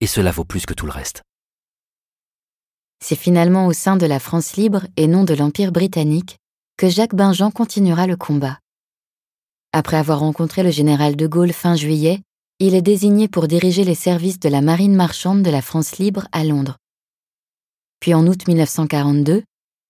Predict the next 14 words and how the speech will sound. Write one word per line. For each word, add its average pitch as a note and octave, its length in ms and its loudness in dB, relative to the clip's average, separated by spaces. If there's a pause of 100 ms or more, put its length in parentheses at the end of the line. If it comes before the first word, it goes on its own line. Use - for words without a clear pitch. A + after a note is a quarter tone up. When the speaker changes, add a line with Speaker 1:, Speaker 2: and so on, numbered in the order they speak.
Speaker 2:
il F#3 140 2
intègre G3 420 2
le D#3+ 120 2
Bureau F3+ 280 -2
central F3 520 -2
de D3 100 0
renseignement F3+ 680 2
et D3 80 -2
d'action, D3 480 -4 (380)
le C#3+ 140 -4
B D#3 160 -2
C - 280 -4
R C3 220 -8
A, D3 200 -4